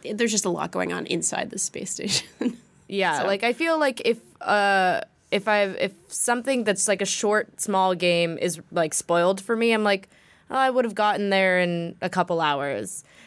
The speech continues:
Speaker 2: But if it's, like, I'm putting, you know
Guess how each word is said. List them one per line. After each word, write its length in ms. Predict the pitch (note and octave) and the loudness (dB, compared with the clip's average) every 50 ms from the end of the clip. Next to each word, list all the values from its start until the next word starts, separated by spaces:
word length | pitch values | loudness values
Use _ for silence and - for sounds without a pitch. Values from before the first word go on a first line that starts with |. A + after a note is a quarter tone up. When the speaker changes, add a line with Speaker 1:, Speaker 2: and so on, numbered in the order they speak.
| - _ | -14 _
Speaker 2:
But 100 | - A3 | -2 0
if 160 | A3+ A3 A3+ | 0 0 0
it's, 200 | A#3 A3 A3+ - | -2 -2 0 0
like, 360 | A3+ A3 G3+ F#3+ G3 - - _ - - - _ - | 2 2 2 0 -2 -6 -20 _ -20 -20 -20 _ -6
I'm 100 | - F#3+ | -4 -4
putting, 640 | F#3+ F#3+ G3+ F#3+ F#3+ F3+ F3 E3+ E3 D#3+ D#3 D#3 F3 - _ _ _ - | -2 0 2 2 4 4 2 2 0 -2 -4 -6 -8 -12 _ _ _ -2
you 140 | F#3+ F3+ | 0 2
know 280 | F3 E3 D#3 D#3+ D#3+ | 2 2 0 -2 -4